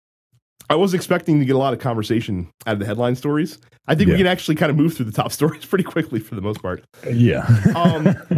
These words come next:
Speaker 1: so Quantic Dream, we talked a few months ago, they were going to court, uh, against a number of former employees who claimed an environment of, of toxic workplace culture and harassment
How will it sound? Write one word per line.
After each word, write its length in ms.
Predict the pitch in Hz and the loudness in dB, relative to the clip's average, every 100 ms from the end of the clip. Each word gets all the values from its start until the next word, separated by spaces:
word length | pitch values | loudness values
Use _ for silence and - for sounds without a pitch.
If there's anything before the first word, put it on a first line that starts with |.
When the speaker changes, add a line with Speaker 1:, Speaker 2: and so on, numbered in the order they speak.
| 113 127 | -2 -6
Speaker 1:
so 200 | - 180 | 0 0
Quantic 340 | 156 220 254 | 2 0 0
Dream, 320 | - 208 202 180 | 0 0 2 2
we 100 | 165 | 0
talked 260 | 196 202 | 0 -2
a 60 | 185 | -4
few 120 | 170 | 0
months 220 | 151 147 | 0 0
ago, 400 | - 143 139 139 | 0 2 2 2
they 400 | 113 127 139 143 | 2 2 4 4
were 160 | 135 131 | 2 0
going 300 | 123 127 127 | 0 0 0
to 100 | - | -4
court, 600 | - 196 196 190 - - | 0 2 2 0 -12 -4
uh, 320 | 120 113 107 104 | 0 2 2 0
against 540 | 117 117 120 120 - 123 | 0 2 0 0 -4 -2
a 80 | |
number 340 | 117 123 135 131 | 2 2 2 2
of 100 | 123 | 0
former 240 | 135 127 | 0 0
employees 540 | 107 104 127 127 120 - | 0 0 2 4 2 0
who 120 | 104 | -6
claimed 520 | - - 143 151 135 | -4 -2 2 4 2
an 80 | 113 | 0
environment 800 | 110 104 101 127 160 151 135 160 | 0 0 0 2 2 2 0 -2
of, 420 | - 104 95 92 - - - _ - | -2 0 0 -2 -12 -20 -20 _ -4
of 480 | 95 87 85 - - - | -2 -2 -8 -16 -20 -14
toxic 440 | - 156 - 143 | -2 -2 0 -2
workplace 560 | 117 117 139 - 127 101 | 0 0 0 0 0 0
culture 520 | - - 165 - 147 | -2 0 0 0 0
and 80 | 104 | 0
harassment 680 | 117 104 120 135 - 131 | -2 -2 0 0 0 -2